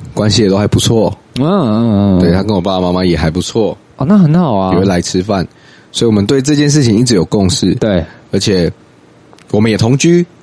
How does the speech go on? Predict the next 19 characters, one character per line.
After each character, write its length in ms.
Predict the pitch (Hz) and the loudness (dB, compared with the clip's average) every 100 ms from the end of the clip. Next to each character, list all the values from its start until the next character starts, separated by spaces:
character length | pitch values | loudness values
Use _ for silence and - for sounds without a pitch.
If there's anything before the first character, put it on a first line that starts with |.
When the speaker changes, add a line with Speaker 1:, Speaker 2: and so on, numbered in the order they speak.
| - - - _ _ - - _ | -20 -20 -20 _ _ -20 -20 _
Speaker 2:
哦， 280 | 180 185 101 | -4 -2 -2
对， 140 | - 196 | -2 0
对， 140 | 196 | 2
对， 120 | 190 | 2
对， 140 | 185 190 | 2 2
对， 140 | 185 | 2
对， 120 | 175 | 2
对， 80 | 185 | 2
对。 140 | 170 151 | 2 2
Speaker 1:
对。 200 | 110 85 - - - - - | 0 -4 -14 -20 -20 -20 -6
所 160 | 160 | 0
以 60 | 156 | 0
那 120 | 175 | 0
时 120 | 156 | 0
候 360 | 156 160 147 135 - - - - _ - | 0 0 0 -2 -6 -20 -20 -20 _ -4
其 160 | - | 0
实 340 | 175 151 139 135 | 2 4 4 2
还 320 | - - 101 | 0 -2 0
蛮 560 | 110 110 104 107 117 | 0 0 0 2 2